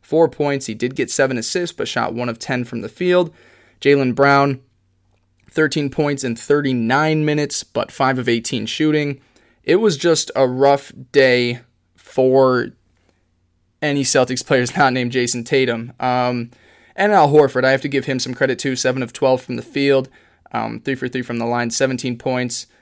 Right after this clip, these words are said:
um, only four rebounds though. Um, and Marcus Morris really dominated the boards for the Celtics, but, you know, it was just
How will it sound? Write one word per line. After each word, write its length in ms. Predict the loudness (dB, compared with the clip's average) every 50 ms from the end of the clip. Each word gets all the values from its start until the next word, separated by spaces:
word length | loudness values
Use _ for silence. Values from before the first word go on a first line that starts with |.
| _ _ _ -10
um, 480 | -8 -6 -4 -4 -4 -6 -6 -8 -10 -6
only 220 | -4 -2 -2 -2 -2
four 180 | 0 0 0
rebounds 400 | 2 0 0 0 -2 -2 -4 -2
though. 320 | 0 2 4 4 2 0 -2 _ _ _ _ _ _
Um, 520 | -2 0 0 2 0 -2 -2 -6 -10 -14 -14 _
and 180 | -6 -6 -6 -4
Marcus 340 | -4 -4 -4 -4 -6 -8 -8
Morris 280 | -6 -6 -6 -6 -6
really 160 | -4 -4 -4 -4
dominated 420 | -4 -4 -4 -6 -6 -8 -8 -10
the 60 | -12
boards 340 | -8 -6 -4 -4 -4 -6 -8
for 300 | -12 -8 -8 -8 -8 -10 -16 _ _ _ _ _ _ -10
the 80 | -6
Celtics, 520 | -6 -2 0 0 0 2 0 -2 -2 -2 -6
but, 240 | 0 2 2 2 2
you 100 | 0 -4
know, 260 | -2 0 0 0 -2 -4
it 120 | -4 -2
was 180 | 0 0 -2 -2
just 300 | -2 -4 -4 -4 -8